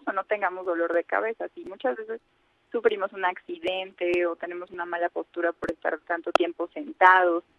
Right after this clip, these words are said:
y estar con malas posturas, va haciendo que estos paquetes se vayan apretando, apretando, apretando, a tal grado de que llega un momento en que se irrita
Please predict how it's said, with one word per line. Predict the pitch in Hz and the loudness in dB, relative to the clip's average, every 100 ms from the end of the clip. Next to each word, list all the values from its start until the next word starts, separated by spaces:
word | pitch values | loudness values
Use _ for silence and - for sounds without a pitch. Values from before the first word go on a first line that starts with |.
| _ _ _ _ | _ _ _ _
y | 185 165 | -2 0
estar | 180 175 | 2 0
con | 190 190 | 0 0
malas | 175 175 180 | 2 2 0
posturas, | - 190 - 233 220 480 _ _ - | -6 -8 -4 4 4 4 _ _ -4
va | 208 | 4
haciendo | 208 220 208 214 | 4 4 -10 -10
que | - 208 | -6 -6
estos | - 214 _ _ _ | -4 -8 _ _ _
paquetes | - 180 202 - 233 - | 0 0 -2 -2 -2 -2
se | 208 | -2
vayan | 190 202 208 208 | 0 0 -2 -4
apretando, | - 185 170 175 190 196 196 | -8 -6 -6 -4 -2 0 -2
apretando, | - 180 190 185 196 | -2 -4 -4 -4 -6
apretando, | - 202 233 226 240 _ _ _ _ _ | -6 -2 -2 -2 -6 _ _ _ _ _
a | - 190 | 0 2
tal | 202 | 2
grado | 202 202 208 | 2 -2 -2
de | 208 | -6
que | 190 175 | -8 -10
llega | 180 | -10
un | 202 | -12
momento | 185 180 190 | -12 -12 -12
en | |
que | 190 185 | -10 -8
se | 190 | -4
irrita | 175 180 220 - 226 | -4 -2 -4 4 4